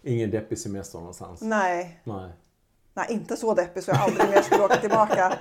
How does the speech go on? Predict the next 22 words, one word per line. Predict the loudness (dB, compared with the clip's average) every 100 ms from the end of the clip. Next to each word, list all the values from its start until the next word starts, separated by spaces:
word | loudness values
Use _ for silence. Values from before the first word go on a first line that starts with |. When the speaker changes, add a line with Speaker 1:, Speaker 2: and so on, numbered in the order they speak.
| -4
Speaker 1:
<laughs> | -6
Speaker 2:
Nej, | -2 2 2 0 0
det | 0
finns | 4 2 2
det |
inte. | -2 0 -2 -2
Svaret | -4 -2 -2 4
är, | 4 6
är | 4
nej. | 2 0 -2 -8 -18 _ _ _ _ -16 -6
Speaker 1:
Det | -2
är |
väl | -2
skönt. | -2 -2 -4 -10 -2 2
Speaker 2:
Ja, | 2 2
Speaker 1:
Och | 2
Speaker 2:
det |
är |
Speaker 1:
alltid | 0 2
Speaker 2:
skönt. | 0 0
Speaker 1:
kunna, | -2
liksom, | -4 -6 -6 -10